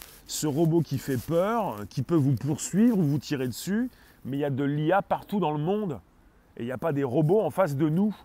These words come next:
comme des voitures volantes ou des voitures automatiques, même si ça existe. On est entouré de, de, de systèmes automatisés et de l'intelligence artificielle décentralisée de plus en plus.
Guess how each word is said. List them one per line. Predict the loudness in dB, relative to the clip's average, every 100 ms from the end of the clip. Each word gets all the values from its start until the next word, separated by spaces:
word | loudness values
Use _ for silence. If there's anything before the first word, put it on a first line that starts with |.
| -6
comme | -4 -2
des |
voitures | 0 0 -2 -6
volantes | -2 0 2 0 -4
ou | -6
des | -4
voitures | -2 -4 -4
automatiques, | -4 -4 -6 -6 -6 -6 -10 -20 -20 -20 -10
même | -8
si | -6 -8
ça | -4 -4
existe. | -4 -2 -2 -2 -12 _ _ _
On | -8
est | -6
entouré | -6 -4 -2 0 0
de, | 0 0
de, | -2 -2 -2
de | -2
systèmes | -4 -4 -4 -2 -4 -2
automatisés | -2 0 0 -2 -4 -4 -4 -6 -12 _ -20 -20 -8
et | -4
de | -2
l'intelligence | -2 0 0 0 -2 -2 -6
artificielle | -10 -10 -8 -6 -4 -4 -2
décentralisée | 0 0 -2 -4 -2 -2 0
de | -2
plus | -2 -4 -6
en |
plus. | -6 -8 -10 -12